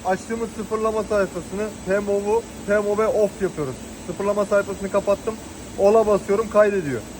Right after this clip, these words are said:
Yani buradaki sıfırı buraya geçirecek şimdi. Bastım, geçirdi. Ondan sonra referansı aldım. Parçayı tuttuğum parçayla yukarı çıktım. Kafayı düzelttim tekrar.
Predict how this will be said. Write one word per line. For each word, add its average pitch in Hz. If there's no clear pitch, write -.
Yani 143
buradaki 214
sıfırı 226
buraya 214
geçirecek 156
şimdi. 107
Bastım, 208
geçirdi. 196
Ondan 220
sonra 170
referansı 226
aldım. 214
Parçayı 214
tuttuğum 214
parçayla 196
yukarı 202
çıktım. -
Kafayı 202
düzelttim 208
tekrar. 185